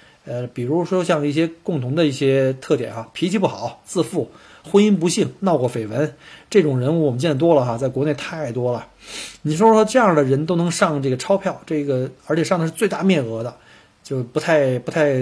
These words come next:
容易想，想清楚了哈。那我们来看一下币面。币面这个人就有名了，这也是我的一个偶像了。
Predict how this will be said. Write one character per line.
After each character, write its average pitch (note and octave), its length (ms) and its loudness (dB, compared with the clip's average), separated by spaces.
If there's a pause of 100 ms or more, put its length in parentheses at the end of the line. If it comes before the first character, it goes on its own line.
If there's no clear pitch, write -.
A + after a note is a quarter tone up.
(140)
容 C#3 160 -4
易 D#3+ 160 -2 (220)
想， A#2+ 360 -10 (120)
想 - 180 -8
清 G3+ 160 -2
楚 C#3 140 0
了 A2+ 80 -4
哈。 C3 200 -4 (920)
那 E3+ 80 -4
我 F3+ 40 2
们 A3 80 4
来 - 60 -4
看 B3 160 2
一 F#3+ 60 4
下 F#3 100 4
币 G#3+ 220 2
面。 D3+ 260 0 (1040)
币 C4 160 4
面 F3+ 240 8
这 D#3 100 6
个 C#3+ 80 8
人 C3+ 160 4
就 C#3+ 180 6
有 B2+ 140 0
名 A#2 160 -6
了， C3+ 180 -4
这 D#3+ 140 0
也 B2+ 160 0
是 B2 160 -4
我 A#2+ 180 0
的 B2 120 -6
一 C#3 40 -4
个 D3 120 0
偶 A#2+ 200 -8
像 D3+ 240 2
了。 A2+ 140 -12